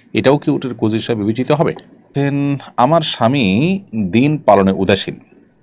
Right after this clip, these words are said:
তাই আমি আমার বাবার বাড়ি এসে থাকি,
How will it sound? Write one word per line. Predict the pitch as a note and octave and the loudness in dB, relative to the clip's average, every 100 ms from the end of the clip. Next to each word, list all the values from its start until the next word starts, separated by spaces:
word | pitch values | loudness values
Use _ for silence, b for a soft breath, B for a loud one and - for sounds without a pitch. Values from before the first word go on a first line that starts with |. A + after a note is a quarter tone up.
| _ B B B | _ B B B
তাই | B2+ B2+ | 6 6
আমি | B2 D3+ | 6 4
আমার | C#3 D3 | 4 2
বাবার | C#3 F#2+ G2 A2 | 6 6 8 6
বাড়ি | F2 F2 F2+ A#2 A#2+ | 6 4 4 2 -2
এসে | A#2+ G#2+ C#3+ | -2 0 -2
থাকি, | C#3 - F2 - | -2 -4 -6 -6